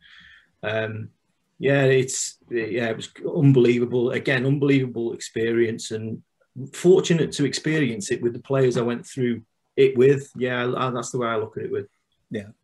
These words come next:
Speaker 2: and if, if anybody that went to, we did a, an evening with, uh, hosted at the Fat Boar. Just, it feels like forever ago. It was just before the pandemic hit, and it was myself sitting down with Gary, uh, with, yeah, with Gary Bennett and Cole Connolly. And for anybody there, Benno told a great story about the night before that,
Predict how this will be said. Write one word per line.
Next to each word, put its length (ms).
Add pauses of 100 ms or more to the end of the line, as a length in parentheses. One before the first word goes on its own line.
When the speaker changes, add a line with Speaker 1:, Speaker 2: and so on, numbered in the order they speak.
Speaker 2:
and 220
if, 260
if 100
anybody 340
that 80
went 200
to, 140
we 120
did 180
a, 180
an 100
evening 320
with, 300 (380)
uh, 180
hosted 240
at 60
the 60
Fat 240
Boar. 300
Just, 380 (160)
it 100
feels 180
like 140
forever 280
ago. 160
It 40
was 100
just 220
before 220
the 80
pandemic 480
hit, 300
and 100
it 100
was 300 (320)
myself 300
sitting 180
down 200
with 100
Gary, 280
uh, 80
with, 300
yeah, 100
with 120
Gary 180
Bennett 220
and 80
Cole 160
Connolly. 360 (480)
And 200
for 100
anybody 300
there, 440 (180)
Benno 260
told 340
a 80
great 300
story 260
about 160
the 80
night 240
before 460
that, 280